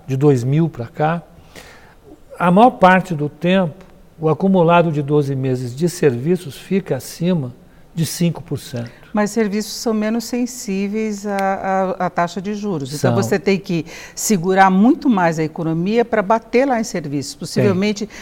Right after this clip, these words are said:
Speaker 2: mexer com o poder de compra da população, essa questão de endividamento que já tá muito alto,
Speaker 1: Isso.
Speaker 2: inadimplência tá alta. Então, você tem que, que, que bo-, jogar a economia pra
Speaker 1: Um
Speaker 2: baixo
Speaker 1: toniquete pesado.
Speaker 2: pra ter repercussão
Speaker 1: É.
Speaker 2: mesmo em serviços,
Speaker 1: Por isso,
Speaker 2: né?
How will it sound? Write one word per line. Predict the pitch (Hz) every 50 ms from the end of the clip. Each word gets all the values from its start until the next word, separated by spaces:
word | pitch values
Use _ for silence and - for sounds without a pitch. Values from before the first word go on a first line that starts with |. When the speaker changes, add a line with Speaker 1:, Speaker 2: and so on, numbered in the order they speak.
| - - -
Speaker 2:
mexer | 196 190 180 - - 202 196
com | 190 - 208
o | 175
poder | 151 - 175 156 170 156
de | 165
compra | - - 160 160 147 160 160
da | 143 143
população, | 139 143 139 - 156 151 147 - - - 170 165
essa | 160 156 - 147
questão | - 143 - - 165 156
de | 156
endividamento | 151 143 139 139 143 135 147 147 156 165 - -
que | -
já | 123 143 156
tá | 151 - 156 165
muito | 180 170 151 - 156
alto, | 139 131 139 147 147 - - 131
Speaker 1:
Isso. | 123 117 113 117 - -
Speaker 2:
inadimplência | 170 175 175 165 175 156 - - 165 170 190 196 - - 170
tá | - - 143
alta. | 135 135 139 139 143 160 160 - - - - - - - - -
Então, | 175 - 202
você | 196 214 - 247
tem | 233 - 240 233
que, | 226 - 233 208 196 165
que, | - - - 180 151
que | - - 151 151 - - - -
bo-, | - 160 156 175 170
jogar | 151 - 170 175 165 135 160
a | 175 208
economia | - - 302 277 240 208 196
pra | 185 - 202
Speaker 1:
Um | 202 180
Speaker 2:
baixo | 151 170 165 151 160 196 180 160 151
Speaker 1:
toniquete | 151 170 165 - 156 143 - -
pesado. | - 156 139 120 110 117 123 113 107 104 -
Speaker 2:
pra | - - 196 170
ter | - - 196 190 208
repercussão | 220 240 - 240 233 - - 254 233 - - 226 214
Speaker 1:
É. |
Speaker 2:
mesmo | 220 220 214 214 214 214 233
em |
serviços, | 214 - - 233 226 202 185 185 143 139 147
Speaker 1:
Por | 143 147
isso, | 156 160
Speaker 2:
né? | 156 -